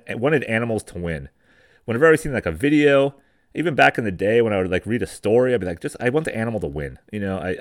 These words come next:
I had a thing for, like, wolverines when I was studying wildlife for whatever reason. I'm like, "Yeah, a fucking wolverine will fuck you up. I don't care if it looks like a skunk.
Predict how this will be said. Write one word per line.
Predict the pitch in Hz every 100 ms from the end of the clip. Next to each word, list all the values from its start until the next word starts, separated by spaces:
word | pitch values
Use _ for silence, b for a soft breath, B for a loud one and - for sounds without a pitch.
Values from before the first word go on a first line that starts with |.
| 98
I |
had | 104 104
a |
thing | - 107 123 120
for, | 92
like, | 85
wolverines | 80 110 101 85 98 135 139
when | 117 101
I |
was | 87
studying | - 110 104 90
wildlife | 104 117 120 123
for | 131
whatever | 127 123 123
reason. | 127 120 123
I'm | 110
like, | 85
"Yeah, | 71 92
a | 78
fucking | 120 110
wolverine | 92 127 117 123 120
will | 80
fuck | - 117 -
you | 110
up. | 95 76
I | -
don't | 117
care | 123 117
if | 92
it | 82
looks | 104 -
like | 110
a | 78
skunk. | - 156 160 -